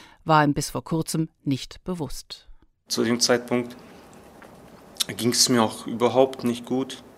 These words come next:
Speaker 2: Und, äh, es wurde nach einer neuen Therapie gesucht und, und, und. Also ich hatte ganz andere Gedanken, äh, ganz andere Probleme, äh, zu der Zeit. Und dann kam noch das. Also wirklich, wo es an die Existenz ging.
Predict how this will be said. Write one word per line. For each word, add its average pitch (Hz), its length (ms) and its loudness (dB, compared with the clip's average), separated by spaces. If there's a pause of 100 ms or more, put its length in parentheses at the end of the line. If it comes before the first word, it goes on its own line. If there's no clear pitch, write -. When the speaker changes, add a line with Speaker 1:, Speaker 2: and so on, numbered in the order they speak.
(760)
Speaker 2:
Und, 113 480 0
äh, 107 720 0 (100)
es - 200 -8
wurde 107 120 -4
nach 107 140 -4
einer 113 100 -2
neuen 120 240 2
Therapie 120 380 -4
gesucht 120 480 -4
und, 117 120 -10
und, 117 140 -6
und. 117 140 -2
Also 110 140 -2
ich 113 60 -4
hatte 120 160 -10
ganz 120 260 0
andere 127 300 0
Gedanken, 117 480 -2 (640)
äh, 113 220 2
ganz 117 200 -2
andere 113 200 -6
Probleme, 107 460 -8
äh, 101 460 -14 (160)
zu - 120 -10
der 104 120 -2
Zeit. 110 300 -6
Und 101 80 -10
dann 101 140 -4
kam 113 160 -2
noch 101 140 -6
das. - 420 0 (800)
Also 101 260 -4 (360)
wirklich, 110 580 -4 (1400)
wo 107 100 -4
es - 140 0
an 107 120 -2
die 107 160 -2
Existenz - 600 -2
ging. 101 200 -10